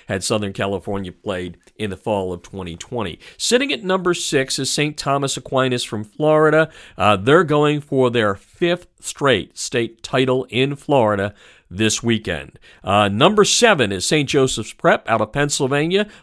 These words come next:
The Hawks back in the Pennsylvania six A title game. They will play North Allegheny, an unranked team, but a great year for the Hawks. Uh, only loss in the season opener to number five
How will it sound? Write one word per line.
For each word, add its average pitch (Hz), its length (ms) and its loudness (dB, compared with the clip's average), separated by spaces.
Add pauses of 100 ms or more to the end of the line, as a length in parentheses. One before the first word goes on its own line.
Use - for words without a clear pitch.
The 92 80 -4
Hawks 131 340 0
back 123 460 -2
in 135 80 -2
the 127 60 -4
Pennsylvania 131 720 -4
six - 340 -4
A 123 160 0
title 143 380 -2
game. 143 260 -2
They 127 160 0
will 135 180 -2
play 131 440 -2 (240)
North 123 340 0
Allegheny, 120 640 0
an 117 140 0 (100)
unranked 117 560 -2
team, 117 340 -2
but 107 140 0
a 104 60 -2
great 131 300 0
year 135 300 0
for 123 140 -6
the 104 120 -2
Hawks. 127 440 0 (300)
Uh, 92 280 -4
only 147 320 2
loss 123 640 2
in 127 220 -4
the 131 80 -4
season 139 400 0
opener 110 480 0 (240)
to 123 100 -6
number 120 300 0
five 104 480 2